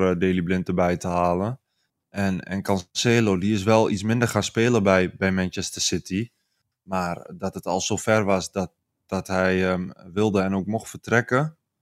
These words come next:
eh, dat had ik niet voorzien. Dus dit is wel, ehm, ja, een stuntje ook wel, vind ik. Want ik vind het ook een hele, hele goede verdediger eigenlijk,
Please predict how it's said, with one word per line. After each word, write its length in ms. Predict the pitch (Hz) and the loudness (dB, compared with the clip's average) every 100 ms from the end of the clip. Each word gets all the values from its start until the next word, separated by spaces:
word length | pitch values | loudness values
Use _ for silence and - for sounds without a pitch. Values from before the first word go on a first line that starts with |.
| _ _ _ _ _ _ _ | _ _ _ _ _ _ _
eh, 500 | 52 73 85 90 92 80 - _ _ | -20 -18 -16 -10 -8 -10 -14 _ _
dat 200 | - 117 | -4 -2
had 140 | 117 98 | -2 -4
ik 100 | 98 | -6
niet 140 | 95 | -6
voorzien. 400 | 113 - 131 101 | -4 0 0 0
Dus 160 | 85 - | -4 -10
dit 140 | 92 | -14
is 140 | 90 | -10
wel, 320 | 90 98 104 104 | -2 0 2 2
ehm, 300 | 104 101 101 | 2 -2 -6
ja, 260 | 107 113 92 | -4 0 0
een 80 | 90 | -2
stuntje 340 | 107 110 127 | -2 -2 0
ook 100 | 120 | 0
wel, 200 | 110 95 | 2 2
vind 160 | - 95 | 0 -4
ik. 100 | 90 | -4
Want 140 | 92 | -6
ik 60 | - | -8
vind 180 | 92 85 | -16 -14
het 80 | 90 | -16
ook 60 | |
een 120 | 95 | -8
hele, 400 | 98 98 95 95 - | -2 0 0 -2 -8
hele 200 | 95 98 | -8 -8
goede 240 | - 98 | -4 -4
verdediger 440 | 82 98 113 120 98 | -4 -4 -2 -2 -4
eigenlijk, 440 | 107 110 101 - | -4 -4 -6 -8